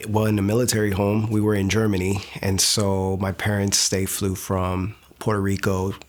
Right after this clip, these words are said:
to Germany, and I just remember not really hearing anything about Jesus, about God. Uh, my dad was out of,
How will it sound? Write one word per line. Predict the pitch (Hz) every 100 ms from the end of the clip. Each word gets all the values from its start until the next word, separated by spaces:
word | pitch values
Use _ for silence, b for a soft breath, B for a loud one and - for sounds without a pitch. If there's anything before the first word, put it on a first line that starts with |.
| _
to | - 107
Germany, | - 95 92 90 92 95 -
and | 98 92
I | 104
just | 107 104 -
remember | 107 101 101 101 98 98 - B B B B -
not | 110 143
really | 139 151 156
hearing | 135 156 147
anything | 143 143 139
about | 135 135 123
Jesus, | 107 120 117 123 120 -
about | 101 113 110
God. | 101 101 104 104 101 98 - -
Uh, | 98 95
my | 98 104
dad | 95 113 117
was | 110 95
out | 107
of, | 101 98 -